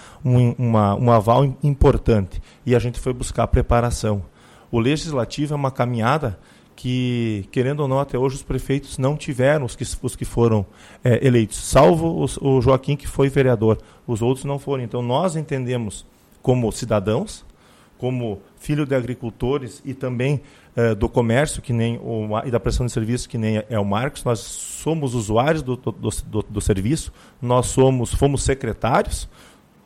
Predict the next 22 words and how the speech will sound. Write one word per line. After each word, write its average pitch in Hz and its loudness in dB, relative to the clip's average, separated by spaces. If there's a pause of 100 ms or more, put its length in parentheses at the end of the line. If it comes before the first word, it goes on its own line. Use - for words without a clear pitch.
(140)
vereadores, 139 2 (420)
presidentes 131 0
do 135 -6
Poder 127 4
Legislativo, 120 0
ambos. 202 2 (400)
Então, 127 -4
isso 160 -6
faz 139 -2
com 147 -6
que - -6
a 143 0
nossa 151 0
bagagem 131 2
de 143 -2
conhecimento, 127 -2
tanto 156 -2
dos 165 -8
problemas 151 -2
que 185 -8
Cazeiros 151 0
enfrenta, 143 -2